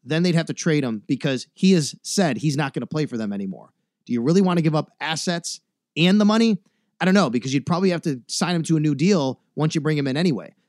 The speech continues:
That's gonna be tough for the Bills to justify, but he is the guy on the market that I think would have the biggest impact right away on the Bills if they were able to land him some way, shape, or form. Jadeveon Clowney,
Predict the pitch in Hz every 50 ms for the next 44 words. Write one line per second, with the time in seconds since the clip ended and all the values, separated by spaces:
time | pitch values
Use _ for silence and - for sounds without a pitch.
0 | _ - 196 214 - - 269 233 220 202 - - 202 185 - - 175 151 135 147
1 | 156 151 120 127 - - 139 - - 202 156 - 180 180 190 190 170 _ _ _
2 | _ _ _ _ - 135 165 170 135 - - _ _ _ _ _ _ _ _ -
3 | - 151 170 185 185 160 135 147 139 156 151 151 139 127 120 117 117 _ - 143
4 | 160 160 147 143 139 143 135 - - 107 - 131 127 117 139 135 - 131 120 135
5 | 123 113 104 117 139 127 127 - - 131 123 - 131 123 117 110 - - _ -
6 | 131 135 135 131 127 131 127 123 - 117 127 120 113 123 123 120 120 113 - _
7 | _ _ _ - 123 113 139 135 127 135 135 127 127 127 113 123 127 131 127 110
8 | 117 117 110 107 101 - _ _ _ - - 147 135 127 123 127 127 - - 131
9 | 120 - 110 - - 139 117 98 92 107 127 156 160 147 147 131 127 - - -
10 | 170 180 185 190 190 185 180 160 -